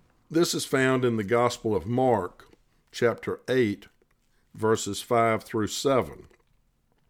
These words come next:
And there's another account of this event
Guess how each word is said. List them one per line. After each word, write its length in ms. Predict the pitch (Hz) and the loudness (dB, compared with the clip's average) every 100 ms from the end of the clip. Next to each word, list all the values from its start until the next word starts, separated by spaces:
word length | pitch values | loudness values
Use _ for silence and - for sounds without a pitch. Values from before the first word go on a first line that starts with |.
| _ _ _ - - - - | _ _ _ -20 -20 -20 -8
And 180 | 123 139 | 0 4
there's 260 | 160 165 | 6 4
another 420 | 143 139 151 143 127 | 4 6 6 4 0
account 320 | - 123 117 | 0 2 2
of 100 | 98 | 0
this 220 | 101 - | -2 -2
event 600 | 101 113 107 107 - - | -4 -2 0 -2 -6 -18